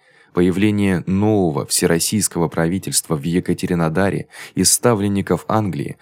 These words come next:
объединение трёх контрреволюционных армий: Алексеева, Скоропадского, Краснова, раз уже побитых нашими войсками под Царицыным, слухи о предполагаемом вмешательстве Англии,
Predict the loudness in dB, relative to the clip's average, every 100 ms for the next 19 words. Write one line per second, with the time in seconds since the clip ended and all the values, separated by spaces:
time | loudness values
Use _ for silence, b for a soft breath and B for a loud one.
0 | B B -2 0 2 2 2 2 0 2
1 | 2 2 -4 -2 -2 -2 0 0 0 -2
2 | 0 -2 -2 0 0 -2 -8 -12 B B
3 | -2 -2 0 0 0 -2 -4 -4 -4 -2
4 | -2 -4 -2 -4 -4 -4 -2 0 -2 -2
5 | -8 -6 0 0 0 0 0 0 0 -2
6 | -2 -4 -4 -4 -4 -2 -2 0 -2 -2
7 | -2 -2 -4 -6 -6 -4 -2 -2 -2 -4
8 | -6 -8 -10 _ b b -4 0 2 2
9 | 2 0 0 -4 0 0 2 0 0 0
10 | -2 -2 -2 0 -2 -2 -6 -4 -4 0
11 | -2 -2 -6 -10